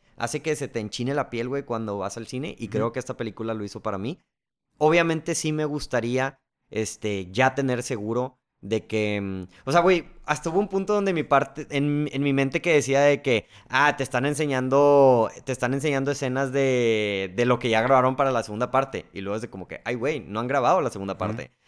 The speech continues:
Speaker 1: Este, mm,
Speaker 2: Que sepamos.
Speaker 1: que sepamos. Yo creo que sí grabaron ya algunas
Speaker 2: Algunas
Speaker 1: escenas.
Speaker 2: cosas.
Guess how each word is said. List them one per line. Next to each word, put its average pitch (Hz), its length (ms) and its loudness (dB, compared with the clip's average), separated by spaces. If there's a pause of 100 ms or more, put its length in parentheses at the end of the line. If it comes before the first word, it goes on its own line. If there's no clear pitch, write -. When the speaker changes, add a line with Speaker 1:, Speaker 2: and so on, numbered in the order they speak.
(120)
Speaker 1:
Este, 101 600 -2
mm, 87 360 -8 (140)
Speaker 2:
Que 92 120 -8
sepamos. 85 840 -12
Speaker 1:
que 123 100 0
sepamos. 113 460 0
Yo 151 160 0
creo 294 200 -2
que 277 120 0
sí 196 180 -2
grabaron 160 500 2
ya 147 140 2
algunas 139 380 0
Speaker 2:
Algunas 120 140 -4
Speaker 1:
escenas. 95 300 -2
Speaker 2:
cosas. - 200 -20